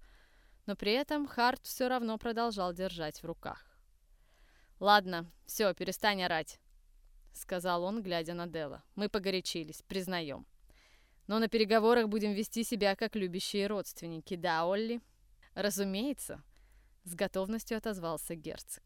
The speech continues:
И даже несколько раз кивнул для наглядности. Потом изобразил тяжелый вздох, подошел к Сандру и протянул ему свое оружие. «Молодец, что не сдался», — сказал Олит.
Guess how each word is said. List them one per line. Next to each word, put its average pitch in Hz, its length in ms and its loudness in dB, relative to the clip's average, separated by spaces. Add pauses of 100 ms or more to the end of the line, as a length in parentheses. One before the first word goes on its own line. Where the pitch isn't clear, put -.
(360)
И 214 60 -4
даже 254 300 6
несколько 220 500 2
раз 170 240 0
кивнул 180 400 -6
для 170 180 -4
наглядности. 170 840 -8 (1500)
Потом 330 300 2
изобразил 262 480 4
тяжелый 233 420 4
вздох, 196 420 -2
подошел 202 480 0
к - 60 -16
Сандру 185 420 -4
и 233 40 -2
протянул 220 500 -2
ему 180 260 -4
свое 165 360 -4
оружие. - 500 -8 (1000)
«Молодец, 233 600 6
что - 200 0
не 262 120 2
сдался», — 165 540 -2 (160)
сказал 165 580 -4
Олит. - 320 -10